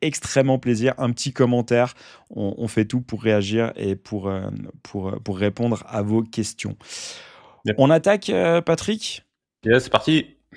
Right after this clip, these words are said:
Speaker 1: On commence tout de suite par, euh, l'univers P H P qui vient avec des extensions.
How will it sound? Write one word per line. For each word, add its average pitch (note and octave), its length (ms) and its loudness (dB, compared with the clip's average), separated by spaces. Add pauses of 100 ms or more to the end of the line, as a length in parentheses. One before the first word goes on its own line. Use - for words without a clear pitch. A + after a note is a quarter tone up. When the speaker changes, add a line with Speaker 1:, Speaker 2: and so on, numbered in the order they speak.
(120)
Speaker 1:
On C3 120 0
commence C#3 420 2
tout D#3 100 -6
de C#3+ 80 -6
suite E3+ 420 -4
par, C3 440 2
euh, G#2+ 1400 -2
l'univers D3 1300 2
P D#3 120 2
H D3 260 2
P F3 320 0
qui - 240 -10
vient C#3 260 -2
avec C#3 520 -2
des G#2 480 -2
extensions. D3 880 0